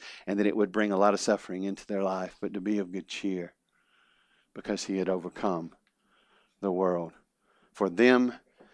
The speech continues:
and for us. And then he went out from there and saved the Osama bin Laden of the early church day. Saul of Tarsus, who wanted to destroy the church, he brought, instead of dropping a bomb on him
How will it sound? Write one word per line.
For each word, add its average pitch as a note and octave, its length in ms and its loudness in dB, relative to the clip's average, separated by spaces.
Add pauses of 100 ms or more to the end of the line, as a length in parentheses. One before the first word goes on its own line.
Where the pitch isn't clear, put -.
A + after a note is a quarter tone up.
(360)
and G2 200 -2
for F#2 320 0
us. F2 500 -8 (1080)
And D3 120 4
then E3+ 120 12
he F#3 100 12
went F3+ 220 12
out F#3+ 220 12
from E3 180 8
there F3+ 260 12
and C3+ 180 6
saved F3 440 12
the D#3 140 10
Osama F3+ 500 12
bin F#3 220 10
Laden D3 400 12
of A2+ 140 2
the A#2 100 4
early C#3+ 300 8
church D3 360 4
day. C#3+ 340 8 (1300)
Saul F#3 400 12
of F3 140 8
Tarsus, D#3 540 10
who C3 100 6
wanted D3+ 320 8
to C3+ 80 6
destroy F3+ 560 12
the C3+ 140 6
church, - 380 4
he F3 100 6
brought, D#3+ 320 10 (260)
instead F3+ 300 10
of C#3+ 100 12 (960)
dropping D#3+ 280 12
a C3 40 10
bomb C#3+ 400 8
on B2 140 8
him C#3 200 6